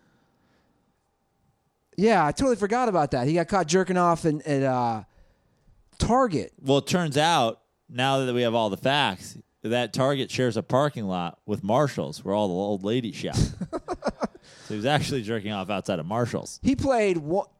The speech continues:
Speaker 1: he played one, two, three, four, five, six. He basically started seven seasons. It's enough.
Speaker 2: Yeah, guess it's enough, but
Speaker 1: About six and a half. Well, here's what I've done. I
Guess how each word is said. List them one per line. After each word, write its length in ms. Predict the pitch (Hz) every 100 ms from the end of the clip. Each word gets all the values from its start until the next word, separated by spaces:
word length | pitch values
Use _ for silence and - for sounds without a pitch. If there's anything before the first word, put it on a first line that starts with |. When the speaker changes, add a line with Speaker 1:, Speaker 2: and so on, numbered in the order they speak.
| _ -
Speaker 1:
he 100 | 185
played 280 | 208 180
one, 240 | 165 214 233
two, 400 | - 220 208 202
three, 420 | 180 190 190 190
four, 500 | - 185 185 175 170
five, 580 | - - 165 160 160 147
six. 680 | - - 170 156 - - - _ _
He 60 | 196
basically 300 | 269 - 214
started 340 | - 180 151
seven 400 | - 175 143 127
seasons. 640 | - 120 110 - - - - - - - _ - -
It's 80 | 214
enough. 580 | 208 180 98 - - - _ _
Speaker 2:
Yeah, 260 | 92 95 85 - -
guess 140 | - 85
it's 200 | - -
enough, 220 | - - _
but 160 | - 69 _ _ _ _ _ _ _ _
Speaker 1:
About 140 | 170 160
six 240 | 190 165
and 100 | 151
a 40 | 135
half. 360 | 120 90 - _ - - - -
Well, 120 | 185 202
here's 180 | 269 233
what 80 |
I've 180 | 202 180
done. 320 | 147 110 85 - _ _ _ _ _ _ _ _ _ _ _ -
I 640 | 180 247 226 185 160 151